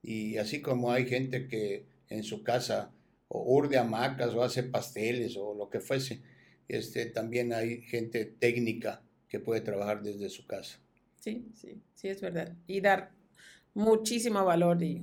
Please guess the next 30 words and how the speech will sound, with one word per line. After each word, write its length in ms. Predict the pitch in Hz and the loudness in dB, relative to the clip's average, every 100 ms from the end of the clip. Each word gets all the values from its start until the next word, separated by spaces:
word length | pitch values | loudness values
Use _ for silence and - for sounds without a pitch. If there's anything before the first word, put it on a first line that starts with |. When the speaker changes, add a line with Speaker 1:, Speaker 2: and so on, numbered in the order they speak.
| - | -6
Speaker 2:
muchísimo 680 | 185 180 185 185 165 139 - - | -4 -4 -6 -2 -2 -4 -8 -6
beneficio 520 | 180 165 170 - - - _ _ _ _ _ | -4 -2 -4 -6 -8 -14 _ _ _ _ _
para 160 | - 160 | -4 -2
hacer 200 | 170 156 | -2 -4
esto. 240 | 143 - _ | -8 -14 _
Speaker 1:
Sí, 160 | - - - | -14 -14 -16
y 60 | 127 | -6
cambian 360 | 170 180 185 143 | -2 0 0 -2
los 160 | 131 | -2
tiempos, 440 | 139 147 139 113 - | -2 -2 -2 -6 -2
o 40 | |
sea, 340 | 135 120 110 - - _ _ _ _ _ _ _ _ _ - | 0 0 0 -8 -20 _ _ _ _ _ _ _ _ _ -6
yo 60 | |
recuerdo 440 | 135 135 135 135 135 | -4 2 4 4 2
que 140 | 120 | 2
una 420 | 131 135 123 135 | 4 6 6 4
de 140 | - 107 | 0 -2
las 180 | 110 113 | -2 2
grandes 440 | 120 127 117 - | 2 2 0 -4
agencias 420 | 107 113 117 113 107 | -4 -2 -2 -2 -4
rentadoras 600 | 101 101 107 113 117 107 | -4 -2 0 0 -2 -4
de 140 | 101 | -4
carros 540 | 110 117 110 - - _ _ _ _ _ _ _ _ _ _ _ | 0 0 -2 -8 -16 _ _ _ _ _ _ _ _ _ _ _
me 120 | - | -10
decía, 340 | 104 95 113 117 | -8 -4 0 2
"Oye, 420 | 135 120 - - | 2 2 -2 -6
¿qué 120 | - 143 | -2 0
voy 200 | 165 156 | 4 2
a 60 | |
hacer? 340 | 131 135 - | 2 0 -2